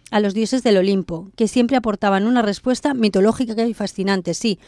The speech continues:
pero nada científica. I ella ens dona unes quantes preguntes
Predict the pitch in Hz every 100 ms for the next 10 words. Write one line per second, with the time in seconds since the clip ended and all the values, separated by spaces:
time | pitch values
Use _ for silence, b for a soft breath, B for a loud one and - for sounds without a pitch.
0 | b b 208 196 202 226 254 190 175 180
1 | - - - _ _ b b b b b
2 | - 220 254 233 233 233 233 226 - 226
3 | 220 226 214 214 208 226 294